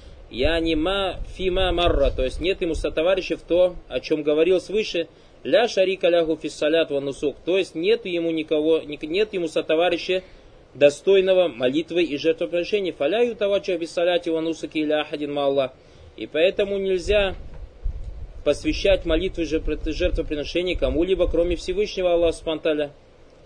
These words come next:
или же кому-то вместе с ним. "Ва кадалика ля шарика ляху фил мульки фил махья валь мат". И также нет ему сотоварища в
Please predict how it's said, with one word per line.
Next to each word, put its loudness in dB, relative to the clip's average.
или 2
же -2
кому-то 2
вместе -4
с -14
ним. 0
"Ва -4
кадалика 2
ля 2
шарика 0
ляху 4
фил -4
мульки -2
фил -6
махья 2
валь 2
мат". 0
И -10
также -2
нет 2
ему 0
сотоварища 2
в 6